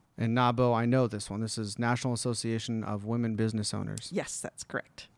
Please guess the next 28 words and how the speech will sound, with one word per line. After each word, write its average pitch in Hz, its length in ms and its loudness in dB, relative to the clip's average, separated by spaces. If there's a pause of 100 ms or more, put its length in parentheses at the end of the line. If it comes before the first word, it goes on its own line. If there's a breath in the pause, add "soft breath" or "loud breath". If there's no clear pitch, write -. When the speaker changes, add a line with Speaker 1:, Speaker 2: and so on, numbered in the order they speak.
(100)
Speaker 1:
You 180 200 8
are 190 140 8
the 131 140 4
alphabet 101 420 -4
soup. 104 200 -6
That 135 160 0
just 139 180 -6
occurred - 260 -2
to 104 60 -2
me. 98 100 -4
Speaker 2:
Yes, 104 260 -10
yes. 427 540 -8
Speaker 1:
There's 120 200 4
Speaker 2:
I 113 40 -2
Speaker 1:
the 131 120 6
alphabet 147 400 6
soup 147 180 0
of 135 100 4
organizations, 127 600 4
but 113 140 0
you 156 300 8
are 143 280 6
the 131 180 2
alphabet. 123 380 0
You 143 120 6
are 139 80 6
the 131 80 4
soup - 320 -2